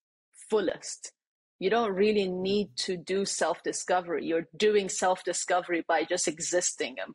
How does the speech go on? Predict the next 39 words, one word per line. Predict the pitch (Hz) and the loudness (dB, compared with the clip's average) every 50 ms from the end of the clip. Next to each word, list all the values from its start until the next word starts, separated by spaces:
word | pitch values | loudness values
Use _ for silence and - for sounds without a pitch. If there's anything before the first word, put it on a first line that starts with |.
| _ | _
playing. | - 190 170 165 160 - - _ _ _ _ _ _ _ _ _ _ _ _ _ _ _ _ _ _ - | 0 2 2 2 2 -2 -6 _ _ _ _ _ _ _ _ _ _ _ _ _ _ _ _ _ _ -2
Uh, | - 156 170 170 170 170 170 160 - - - | 0 2 4 4 4 2 0 -2 -8 -8 -2
from | 214 196 190 185 185 185 170 170 | 0 0 0 0 -2 -6 -6 -2
there, | 190 233 285 320 294 262 233 220 208 202 208 196 - | 2 2 4 4 4 4 4 2 2 2 0 0 -2
I | - 180 202 | -2 -2 -2
think | - - 208 202 196 - | -2 -2 -2 -2 -2 -2
for | - - 202 | 0 2 2
me, | 214 254 277 247 | 4 4 4 4
I | 208 | 2
mean, | 196 185 175 175 | 2 2 2 2
I | 175 | 2
can, | - - 214 | 0 0 0
I | 151 190 | 0 0
can | - 214 208 | 0 0 0
only | 190 185 180 170 | 0 0 0 0
speak | - - - - 170 143 - | 0 -2 0 0 0 0 0
from | - 165 | -4 -4
a | 156 - | -4 -4
personal | - - 165 170 - - 165 165 - | 0 0 0 2 0 0 -2 -4 -2
perspective. | - 151 - - 180 175 - - 226 | -2 -2 0 2 2 0 0 2 2
And | 214 185 175 - | 2 2 0 -2
for | - 165 156 | -4 -4 -4
me, | 165 180 190 208 202 - | -2 -2 -2 -2 -2 -2
it | - - - - | -2 -2 -2 -2
started | - - - - 170 175 190 196 - - 190 175 160 180 | -2 -2 0 2 2 2 2 0 0 0 0 0 0 0
when | 165 160 160 160 160 | 0 0 0 2 2
I | 160 160 156 160 156 160 165 165 _ _ _ _ _ _ _ _ _ _ _ _ _ _ - _ _ _ _ _ _ _ _ - | 0 0 2 2 2 2 0 -2 _ _ _ _ _ _ _ _ _ _ _ _ _ _ -20 _ _ _ _ _ _ _ _ -16
wanted | 170 156 165 175 170 180 - - 160 - | -8 -2 -2 0 0 -2 -4 -6 -6 -4
to | - 165 156 | -4 -2 -2
start | - - - - 131 147 156 139 - - - - - - - - _ _ _ _ _ _ _ _ _ _ _ _ _ _ _ - - - | -2 -2 0 0 2 2 2 0 -2 -4 -8 -12 -10 -10 -12 -14 _ _ _ _ _ _ _ _ _ _ _ _ _ _ _ -14 -8 -2
healing. | - 196 180 147 127 - - - - - _ _ _ _ _ _ _ _ - | 0 2 4 4 2 0 -2 -10 -16 -18 _ _ _ _ _ _ _ _ -2
My, | 165 165 160 156 156 151 156 | 0 0 2 2 0 0 0
my | 170 160 160 165 | 0 0 -2 -2
healing | - - 208 214 214 214 214 208 202 | -2 0 2 2 2 2 2 0 0
journey | 170 196 196 202 202 202 202 202 196 | 2 2 2 2 2 2 2 2 4
was | 180 170 160 151 156 | 4 4 2 2 0
really | 160 180 185 180 175 | 2 2 4 4 2
the | 170 160 156 156 | 2 0 -2 -4
path | - - - 160 165 170 185 208 - | -4 -2 0 2 2 2 2 -2 -4